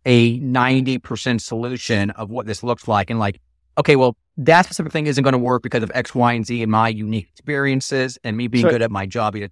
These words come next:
Speaker 1: tanker or whatever.
Speaker 2: Give me an example of what, what, like, what are the kinds of things, instead of X, Y, and Z, what are we filling in for X, Y, and Z?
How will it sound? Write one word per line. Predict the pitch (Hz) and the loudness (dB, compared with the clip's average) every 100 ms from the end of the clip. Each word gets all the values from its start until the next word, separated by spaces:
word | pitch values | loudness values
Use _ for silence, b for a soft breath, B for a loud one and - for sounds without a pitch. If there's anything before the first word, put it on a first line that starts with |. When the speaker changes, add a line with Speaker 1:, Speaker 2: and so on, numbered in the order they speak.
| - | -8
Speaker 1:
tanker | 123 98 110 | -6 -6 -6
or | |
whatever. | 95 92 85 82 _ - | -6 -8 -8 -12 _ -8
Speaker 2:
Give | 185 | -2
me | 220 | 0
an | |
example | 196 151 151 139 117 | 2 4 2 2 -4
of | |
what, | 120 - | -4 -8
what, | 143 - | -12 -16
like, | 139 | -8
what | 147 165 | 0 2
are | 170 | 2
the | |
kinds | 160 156 156 139 | 0 0 -2 -2
of | 123 | -4
things, | 143 139 127 117 - - | -2 0 -2 -6 -12 0
instead | 180 | 2
of | 165 | 4
X, | 160 - | 2 2
Y, | 156 | 2
and | 143 127 | 2 0
Z, | 135 120 | -2 -2
what | 120 | 0
are | 143 | -2
we | |
filling | 135 135 123 | -2 -4 -4
in | 117 | -6
for | 117 | -6
X, | 110 - | -10 -8
Y, | 113 | -8
and | 104 | -6
Z? | 104 95 | -8 -10